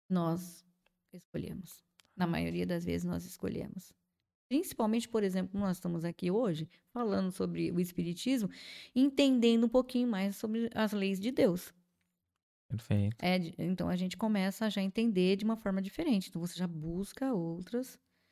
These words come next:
Speaker 1: alternativas pra que você possa tá no caminho ali certo, reto, pra que as coisas melhorem, né?
Speaker 2: E saindo desse caminho tem os avisos, né?
Speaker 1: Aham,
Speaker 2: Que
Speaker 1: aí
Speaker 2: faz
Speaker 1: é a
Speaker 2: voltar correndo.
Speaker 1: expiação. Aí é expia-, aí entra a expiação, aí você tem que voltar.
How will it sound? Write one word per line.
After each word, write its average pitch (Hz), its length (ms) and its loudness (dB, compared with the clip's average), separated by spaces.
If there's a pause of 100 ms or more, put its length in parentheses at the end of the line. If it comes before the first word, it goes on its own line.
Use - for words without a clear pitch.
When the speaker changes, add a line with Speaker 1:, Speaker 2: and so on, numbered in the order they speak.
(480)
Speaker 1:
alternativas 190 680 2
pra 254 140 0
que 247 80 -6
você 254 240 2
possa 226 240 0
tá 208 100 -2
no 196 120 2
caminho 190 500 4
ali 185 220 0
certo, 180 360 -2
reto, 185 360 0
pra 370 220 -2 (200)
que - 80 -2
as 285 100 0
coisas 247 400 0
melhorem, 226 720 8 (960)
né? 220 140 -4 (340)
Speaker 2:
E 127 100 -2
saindo 113 380 6
desse 113 200 8
caminho 113 320 6
tem 120 140 6
os 120 100 8
avisos, 113 440 8
né? 107 160 6
Speaker 1:
Aham, 233 200 4 (160)
Speaker 2:
Que 196 60 10
Speaker 1:
aí 202 100 8
Speaker 2:
faz - 160 12
Speaker 1:
é 220 40 10
a 226 160 10
Speaker 2:
voltar 131 220 10
correndo. 139 380 10
Speaker 1:
expiação. 233 540 6
Aí 208 240 10
é 214 60 10
expia-, - 380 10
aí 240 300 12
entra 277 280 10
a 339 40 8
expiação, 466 520 10
aí 269 120 10
você 277 100 4
tem 254 160 6
que 240 80 0
voltar. 277 600 6